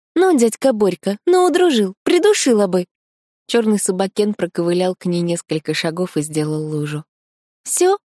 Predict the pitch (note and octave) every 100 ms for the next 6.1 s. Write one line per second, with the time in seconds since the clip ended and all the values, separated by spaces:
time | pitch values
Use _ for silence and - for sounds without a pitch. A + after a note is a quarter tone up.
0 | - C#4+ D#4+ D#4+ E4+ A4+ A4 A#3+ A#3+ G#3+
1 | G3+ - _ _ _ _ _ G#3+ G#3 A3
2 | G3+ E3 - D#3 - D#3+ D#3+ D#3 D#3 -
3 | - D3+ _ _ _ _ _ _ _ F#3+
4 | G3+ F#3 D#3+ D#3 D#3+ _ _ _ _ G#3
5 | G#3+ E3 D3+ E3+ D#3 D#3+ D#3 D#3 D3 D3
6 | D3